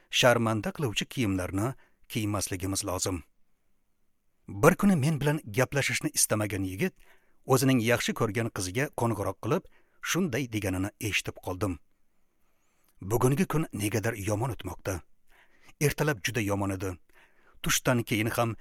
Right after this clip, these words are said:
hech qanday yaxshi ish bo'lmadi. Endi esa mana, kechqurun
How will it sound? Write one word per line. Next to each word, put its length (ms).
hech 300
qanday 280
yaxshi 360
ish 180
bo'lmadi. 400
Endi 240
esa 180
mana, 300
kechqurun 440